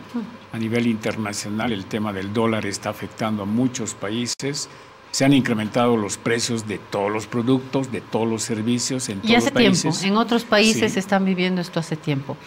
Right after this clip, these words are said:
Speaker 1: ¿Qué es lo que
Speaker 2: Exactamente.
Speaker 1: nos ha golpeado en particular? ¿Cuál ha sido nuestro error como país o el error del gobierno? Eh, ¿a qué habría que, que apuntar?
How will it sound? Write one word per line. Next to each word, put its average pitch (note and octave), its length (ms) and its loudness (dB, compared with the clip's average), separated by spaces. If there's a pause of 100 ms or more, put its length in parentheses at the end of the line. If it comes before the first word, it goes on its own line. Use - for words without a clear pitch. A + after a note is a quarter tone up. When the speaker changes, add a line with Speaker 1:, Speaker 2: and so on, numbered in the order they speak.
(160)
Speaker 1:
¿Qué D#3 60 -8
es - 60 -10
lo - 40 -6
que - 80 2
Speaker 2:
Exactamente. D4+ 340 4
Speaker 1:
nos A3 200 2
ha B3+ 140 10
golpeado G3+ 600 6
en E3+ 160 -2
particular? F#3 680 2
¿Cuál F#3+ 200 6
ha F3 60 4
sido F3+ 300 4 (460)
nuestro G3 400 4
error G3+ 300 6
como D#3+ 220 0
país F#3 540 2
o F#3 80 0
el D#3+ 100 2
error E3+ 280 2
del D#3+ 180 2
gobierno? E3+ 920 2
Eh, D#3+ 400 2
¿a E3+ 160 2 (100)
qué G#3 200 6
habría F3+ 500 4
que, D#3+ 280 -2 (640)
que - 80 2
apuntar? D#3 460 0